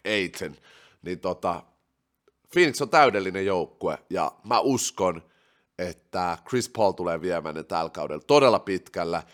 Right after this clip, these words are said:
Konferen-, konferenssifinaali on luultavimmin Golden State Phoenix, ja siitä matsi-,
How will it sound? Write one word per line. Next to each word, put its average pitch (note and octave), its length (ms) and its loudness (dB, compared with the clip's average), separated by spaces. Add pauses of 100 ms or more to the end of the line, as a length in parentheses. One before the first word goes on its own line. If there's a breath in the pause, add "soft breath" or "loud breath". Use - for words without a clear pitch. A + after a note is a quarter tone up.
(140 soft breath)
Konferen-, A2+ 640 2
konferenssifinaali A2+ 1040 0
on F2+ 200 -2
luultavimmin F2 1200 -2 (640)
Golden A2+ 360 4
State - 380 -8
Phoenix, F2 500 -4
ja - 80 -14
siitä C3+ 260 0
matsi-, G2 340 -4